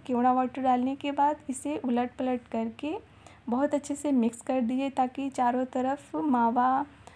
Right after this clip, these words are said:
और ड्राई फ्रूट्स टूटी फ्रूटी और केवड़ा जल अच्छे से मिक्स हो जाए। और ये मैं सर्व कर दी हूँ फ्रेंड्स। कैसा लग रहा है आपको स्वीट राइस?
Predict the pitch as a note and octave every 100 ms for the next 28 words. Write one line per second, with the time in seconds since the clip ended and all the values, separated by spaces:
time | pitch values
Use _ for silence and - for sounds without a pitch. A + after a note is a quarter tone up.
0 | - - B3+ B3+ A#3+ A#3 A#3 B3 B3 B3+
1 | - C#4 C4+ C#4+ - - - - A#3+ A3+
2 | D4 - D4 D4 C#4 C#4 - B3 A#3+ A#3+
3 | B3+ D#4 - - - - - - A#3+ A#3
4 | B3 A#3+ B3+ C#4 G#4 - - - - A#3+
5 | - C4 B3+ C4+ B3 A#3 A#3 C4 B3 C4
6 | C4+ G4+ - - - - - - - -
7 | - - B3+ C4+ C#4 C4+ C4 C4+ C#4+ -
8 | G#3+ G#3+ - A#3+ A3 B3 B3+ B3+ C4 B3+
9 | C4+ - - A3+ A#3 C4 C4 C4 B3+ C4+
10 | C4 - A#3+ A#3 A#3 - C#4 D4 G4+ -
11 | - - - - - - C4 C4 D4 C4+
12 | D4 -